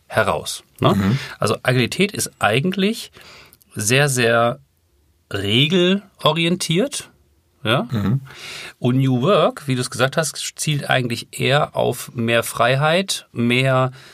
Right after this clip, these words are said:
Speaker 1: Selbstbestimmung der Arbeitnehmer, mehr ich mach's mir so, wie es mir gefällt, ja? Ähm, und diese beiden Mechanismen, die passen in der Tat aus meiner Sicht gar nicht so gut zusammen.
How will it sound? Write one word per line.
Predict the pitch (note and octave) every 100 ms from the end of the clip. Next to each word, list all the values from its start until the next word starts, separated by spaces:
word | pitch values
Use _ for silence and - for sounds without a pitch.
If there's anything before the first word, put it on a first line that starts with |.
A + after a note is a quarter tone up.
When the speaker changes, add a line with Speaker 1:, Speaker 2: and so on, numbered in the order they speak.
| -
Speaker 1:
Selbstbestimmung | - A#2 D3 - F3 C#3+ - E3 E3 E3+
der | C3+ A#2
Arbeitnehmer, | A2+ G#2+ G#2 A2+ C3+ D#3+ F3+ -
mehr | - A2 A#2+ C#3 D3 C#3
ich | C3+ -
mach's | B2+ - C#3+
mir | C3
so, | A#2+ C3+ B2+
wie |
es | A#2 -
mir | A#2
gefällt, | G2 - A2 F#3 B3+ - - - _ _ -
ja? | A#2 F#3 - - - - -
Ähm, | - C3 C3+ C#3 -
und | C3+ B2+ - _ _ _
diese | F#3+ A#3
beiden | G3 F#3 E3+ D#3
Mechanismen, | C#3+ C#3 F3 - G2 G2 -
die | B2+
passen | C#3+ C#3+ D3
in | C#3 B2+
der | B2
Tat | - C3 B2+ C3+ -
aus | G#2+ G2+
meiner | A#2+ C#3+ B2+
Sicht | C3 -
gar | A#2+ A#2+
nicht | C3+ C3
so | - B2
gut | A#2+ B2
zusammen. | - A2+ A2 D2